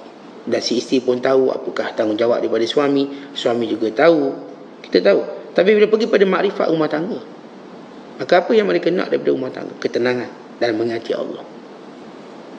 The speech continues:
Itu yang mereka nak. Itu yang Allah sebut dalam Quran. Kita berumah tangga bagi mencari ketenangan beribadat pada Allah.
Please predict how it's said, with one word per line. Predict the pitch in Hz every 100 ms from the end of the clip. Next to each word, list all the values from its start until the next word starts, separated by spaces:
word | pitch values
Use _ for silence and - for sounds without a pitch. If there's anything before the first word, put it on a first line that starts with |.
| - -
Itu | - -
yang | 202 208
mereka | 202 214
nak. | 196 151
Itu | 214
yang | 202 196
Allah | 196
sebut | 180 -
dalam | 165 160
Quran. | 170 - - - - - - - - - - -
Kita | - 214
berumah | 180 175 170
tangga | 165 160 151 131 139
bagi | 143 143
mencari | 147 147 147 147
ketenangan | - - 131 147 156
beribadat | 131 - 123 127 - -
pada | -
Allah. | - -